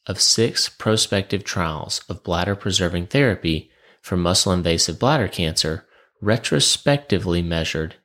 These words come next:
M R E eleven expression in a hundred and thirty-five analyzable pretreatment tumor tissues. As compared to those with expression levels in the lowest quartile, those with higher levels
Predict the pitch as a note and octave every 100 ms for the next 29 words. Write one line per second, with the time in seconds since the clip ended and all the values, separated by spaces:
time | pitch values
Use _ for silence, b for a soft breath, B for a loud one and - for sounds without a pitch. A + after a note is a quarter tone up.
0 | _ A2 A2 G#2 F#2+ F#2 E2+ G#2 D3+ C#3
1 | E2+ - - E2+ D#2 - D#2 F#2 b b
2 | b _ F#2 F#2 - A2 A#2+ C3+ C3 G#2+
3 | G2 G#2 - F2+ F#2 F#2 F#2 F2 E2 E2+
4 | F#2+ F2 D#2+ G2 _ _ - A#2+ A#2+ A#2+
5 | F2 D#2+ F#2 - - E2+ F2 F2+ - A2
6 | - D#2+ - - - - _ _ _ _
7 | _ - G#2+ B2+ - E3 D3+ A#2 A2 A2+
8 | B2 G2+ D#2+ D2 - - - G2 - -
9 | - G2+ - A2+ F2 E2+ F2 F2+ - -
10 | F#2 E2 F2 F2+ E2+ - - F3+ F3 F2
11 | E2+ F#2 _ _ _ _ - A2 A2 G#2+
12 | - - E3+ F3+ F#2 E2+ E2 E2+ F2+ -